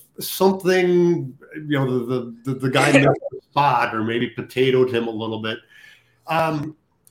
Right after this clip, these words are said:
Speaker 1: Kevin went back to the Minnesota tough man mentality. And Mick Story was, uh, uh, indicative of that.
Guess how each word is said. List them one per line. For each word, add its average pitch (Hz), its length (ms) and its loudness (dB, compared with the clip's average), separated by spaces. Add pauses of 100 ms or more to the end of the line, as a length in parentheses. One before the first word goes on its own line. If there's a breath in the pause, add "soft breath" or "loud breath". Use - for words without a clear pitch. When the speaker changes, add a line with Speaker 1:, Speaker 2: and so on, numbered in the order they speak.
(140)
Speaker 1:
Kevin 254 300 2
went 240 200 0
back 226 240 0
to - 80 -4
the 214 120 0
Minnesota 214 500 2
tough - 280 0
man 139 460 2
mentality. 123 760 0 (400)
And 143 520 2 (200)
Mick 185 240 2
Story 185 520 4
was, 160 440 2
uh, 147 420 0 (160)
uh, 190 160 -4
indicative 160 640 0
of 135 160 -2
that. 147 440 0